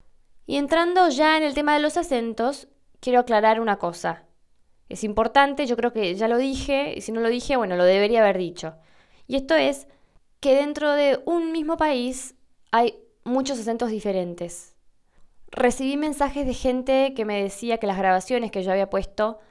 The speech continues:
no eran representativas de todo el país, sino que se correspondían con el acento de una región en particular. Esto es claro, es así, es cierto.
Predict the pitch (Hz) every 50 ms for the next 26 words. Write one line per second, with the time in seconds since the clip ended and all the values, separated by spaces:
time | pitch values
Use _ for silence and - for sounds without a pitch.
0 | _ _ _ _ - 208 220 220 233 233 226 220 208 196 - 190 202 - 208 196
1 | 196 196 202 196 226 226 226 226 226 233 233 220 202 185 190 - - 247 240 247
2 | 240 247 247 247 254 262 254 240 240 233 - - - 220 214 208 202 202 196 -
3 | 202 202 202 190 190 190 - - 202 196 196 202 196 208 208 208 208 220 226 220
4 | - _ _ _ _ - - - 190 196 185 190 190 - 214 220 214 226 208 196
5 | 196 208 220 220 214 208 202 196 - 202 202 202 196 202 185 180 180 175 175 170
6 | 165 160 156 156 156 156 160 - - _ - _ _ _ _ _ - _ _ _
7 | _ _ _ - - 214 - - 269 269 269 - - - - - _ - - -
8 | - - - 240 247 233 226 233 233 240 - 196 185 - 180 180 - 240 226 226
9 | 226 - - 165 - - - 247 247 220 208 202 202 - 214 214 226 - -